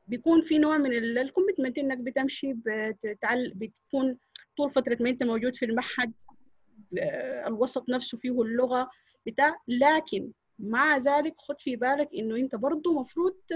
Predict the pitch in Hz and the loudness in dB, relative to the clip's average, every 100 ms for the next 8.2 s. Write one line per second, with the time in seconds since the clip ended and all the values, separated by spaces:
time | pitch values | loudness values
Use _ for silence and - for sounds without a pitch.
0 | 339 330 - 302 226 - _ 220 226 226 | -4 -4 -4 -4 -4 -12 _ -6 -2 -2
1 | 226 226 _ _ _ _ _ _ _ _ | -2 -6 _ _ _ _ _ _ _ _
2 | - 370 302 285 285 254 262 - 220 220 | -2 4 6 6 4 -2 -2 -8 -6 -4
3 | 226 226 254 262 254 240 254 - 254 - | -2 2 4 4 2 0 0 0 0 0
4 | 240 240 - 233 247 247 233 226 202 196 | -4 -4 -2 0 2 2 2 2 0 -4
5 | 220 254 247 214 220 226 240 269 - _ | -2 2 2 0 -2 -4 -2 -4 -10 _
6 | 208 285 359 370 330 - 349 349 302 330 | 0 2 2 0 -2 2 6 6 6 4
7 | 349 330 311 262 262 247 233 240 226 220 | 2 2 2 2 0 0 0 -2 -4 -2
8 | 214 | -2